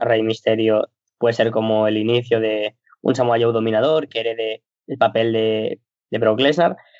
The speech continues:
Pero si ya le pones como primer rival del reinado de Samoa Joe, del reinado oficial de Samoa Joe, a Braun Strowman, parece que las cosas se tornan y que será un poco destrozado. O al final es él quien cabe la posibilidad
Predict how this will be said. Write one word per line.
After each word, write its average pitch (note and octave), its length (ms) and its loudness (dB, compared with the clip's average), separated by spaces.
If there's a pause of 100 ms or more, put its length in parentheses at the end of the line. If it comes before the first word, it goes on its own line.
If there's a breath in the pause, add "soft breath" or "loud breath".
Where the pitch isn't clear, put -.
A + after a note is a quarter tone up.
(160 soft breath)
Pero D#3 160 2
si E3 100 -2
ya G#3+ 60 4
le A3+ 120 2
pones G3 220 0
como E3+ 200 2
primer D3+ 320 0
rival C#3 500 0
del A2 880 -8
reinado A2+ 360 0
de A2+ 80 0
Samoa A2 340 0
Joe, A2 220 -2 (320)
del A2+ 180 0
reinado A2+ 360 2
oficial A2 540 -2
de G#2+ 80 -6
Samoa A2 300 0
Joe, A2 180 -2 (460 soft breath)
a B2 80 -2
Braun D3+ 260 2
Strowman, C#3+ 400 0 (300 soft breath)
parece D#3+ 260 0
que C#3 80 0
las A2+ 480 0
cosas C#3+ 280 -4
se B2+ 100 -6
tornan C#3+ 360 2
y A#2 100 -4
que A2+ 280 -2 (120)
será C3 200 -2
un C3 80 0
poco C#3 200 0
destrozado. C#3+ 680 -2 (180)
O F3+ 120 2
al B2 80 -2
final D3+ 240 2
es G#3 200 -2 (120)
él A3+ 120 2
quien B2 440 -6
cabe A#2 420 0 (440)
la - 100 0
posibilidad C3+ 680 2